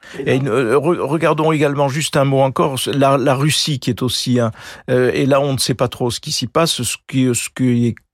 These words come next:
ce que l'on voit en tout cas, c'est qu'il y a eu une très forte résistance de la population.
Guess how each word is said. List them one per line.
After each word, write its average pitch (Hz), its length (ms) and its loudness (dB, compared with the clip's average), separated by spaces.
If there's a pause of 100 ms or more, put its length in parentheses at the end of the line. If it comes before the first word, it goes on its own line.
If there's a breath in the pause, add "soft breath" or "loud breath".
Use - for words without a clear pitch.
(320)
ce - 100 -8
que 123 100 0
l'on 113 140 0
voit 151 300 2
en 120 100 0
tout 104 140 -10
cas, 156 180 -2
c'est - 180 -6
qu'il 120 180 -6
y - 20 0
a 117 40 0
eu 113 60 0
une 110 140 -2
très 156 220 -2
forte 139 260 -4
résistance 120 560 -2
de 120 100 0
la 110 80 2
population. 117 720 -2